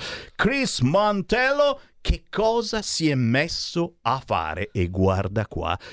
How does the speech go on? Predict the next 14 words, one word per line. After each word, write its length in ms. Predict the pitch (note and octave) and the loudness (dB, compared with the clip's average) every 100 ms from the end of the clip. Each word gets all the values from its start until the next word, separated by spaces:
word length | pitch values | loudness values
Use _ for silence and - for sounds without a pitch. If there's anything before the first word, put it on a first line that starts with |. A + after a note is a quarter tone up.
| - | -16
c'ho 200 | - - | -2 0
in 120 | G#2 F#2+ | 2 2
mano 400 | G2+ A2+ A#2 G#2+ | 2 2 4 4
il 160 | G2 | 4
nuovo 680 | F2 F#2+ A2 D3+ D3 B2+ A#2 | 2 2 2 4 2 2 0
C 320 | - - G#2+ | 0 -2 -2
D 400 | G2 G#2 F2 D2+ | -2 -2 -4 -8
di 220 | D#2+ E2+ - | -12 -12 -6
Chris 460 | G#2 A#2 A#2+ - | -2 0 0 -2
Mantello. 1160 | F#2 F#2+ F#2+ G2+ G2 F#2 - G#2 F#2 E2+ E2 E2 - - - _ _ | 2 4 4 4 2 0 -2 -2 0 0 -2 -4 -6 -12 -14 _ _
Che, 180 | - G#3 - - | -4 -4 -6 -4
che 140 | C#4 | -4
genere 520 | A3 - E4 D4+ A#3 | -2 2 2 4 2
fai? 520 | - G2 E2 D2+ - | 2 0 0 -4 -10